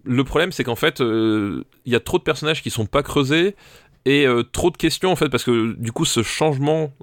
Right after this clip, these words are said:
dans la fin soulève certaines questions qui, qui, du coup, sont pas soulevées du tout dans le comics, parce que, euh, c'est pas les mêmes implications.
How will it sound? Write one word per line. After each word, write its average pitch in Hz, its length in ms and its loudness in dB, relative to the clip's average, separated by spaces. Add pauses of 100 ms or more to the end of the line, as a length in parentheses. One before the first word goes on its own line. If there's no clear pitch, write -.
dans 113 140 0
la 117 120 2
fin 190 260 -2 (120)
soulève - 320 0
certaines 139 240 -4
questions 147 320 -2
qui, - 260 -10
qui, 117 140 -2
du 123 100 2
coup, 147 140 -4
sont 151 120 -2
pas 127 200 2
soulevées 120 320 -4
du 117 100 -6
tout 131 120 -4
dans 123 80 0
le 123 40 -2
comics, 135 240 -2 (100)
parce - 160 -4
que, 117 180 2 (380)
euh, 107 60 2
c'est 110 160 0
pas 113 100 0
les 110 80 -2
mêmes 107 220 -2
implications. 104 480 -2